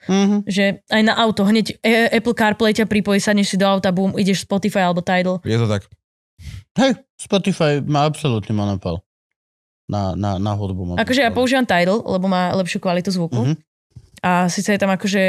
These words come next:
Speaker 2: o, niektoré skladby sú tam není, ale také, čo ani nevyhľadávam, takže akože to je pre mňa také, že to sa mi viacej páči. Ako, ale vizuálovo je to presne to isté, čo Spotify.
Speaker 1: No, s ňou.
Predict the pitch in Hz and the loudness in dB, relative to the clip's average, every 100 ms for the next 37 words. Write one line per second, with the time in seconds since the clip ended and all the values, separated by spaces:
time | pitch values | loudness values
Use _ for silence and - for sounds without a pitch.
0 | 185 - 175 175 190 220 196 - 185 185 | 2 2 0 2 0 0 -2 0 -2 -2
1 | - 190 165 175 165 165 170 180 175 165 | -2 0 2 2 0 0 -2 -4 -4 -2
2 | 175 170 170 160 165 170 175 180 175 170 | 0 2 2 0 0 0 0 0 0 -2
3 | 170 - - - _ - 180 175 175 185 | -4 -10 -20 -20 _ -6 -2 -2 -2 -2
4 | 175 185 175 175 170 175 170 175 - - | -2 0 0 -2 -2 -2 -2 -6 -8 -10
5 | 185 170 165 165 165 170 170 - - 208 | -4 -2 -2 -4 -6 -6 -6 -4 0 2
6 | 202 208 220 233 208 202 196 190 202 208 | 2 2 2 4 4 4 2 0 0 0
7 | 196 190 170 180 170 180 165 147 196 196 | 0 0 -2 -4 -4 -4 -4 0 0 0
8 | 151 | 0